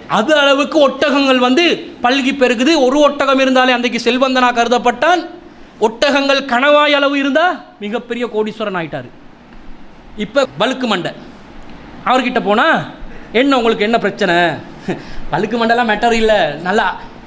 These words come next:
யாராவது வழுக்கு மண்டைக்காரனை பார்த்து யாராவது என்ன சரி சொன்னா என்ன சொல்லணும் தெரியுமா? "ஏன் நிறைய படிச்சவங்களுக்கெல்லாம் மண்டையில முடியல" அப்படின்னு சொல்லி சமாளிச்சு கொண்டு இருப்போம். ஆனா உள்ளத்துக்குள்ள கொஞ்சம் முடி இருந்தா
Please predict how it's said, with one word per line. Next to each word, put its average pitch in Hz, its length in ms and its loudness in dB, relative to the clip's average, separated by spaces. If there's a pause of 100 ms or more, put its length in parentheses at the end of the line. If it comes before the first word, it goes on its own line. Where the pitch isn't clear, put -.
(100)
யாராவது 220 300 0
வழுக்கு 240 320 0
மண்டைக்காரனை 233 540 0
பார்த்து 220 220 2
யாராவது 220 340 2
என்ன 220 140 -2
சரி 220 140 -4
சொன்னா 226 340 0
என்ன 233 140 -2
சொல்லணும் 240 340 0
தெரியுமா? 254 260 2 (640)
"ஏன் 196 100 -4
நிறைய 190 260 0
படிச்சவங்களுக்கெல்லாம் 208 720 0
மண்டையில 196 240 0
முடியல" 196 420 0 (280)
அப்படின்னு 202 340 -4
சொல்லி 240 140 0
சமாளிச்சு 262 400 0
கொண்டு 262 160 0
இருப்போம். 226 300 0 (260)
ஆனா 208 120 -2
உள்ளத்துக்குள்ள 226 540 0 (680)
கொஞ்சம் 185 260 -2
முடி 170 220 -2
இருந்தா 220 320 2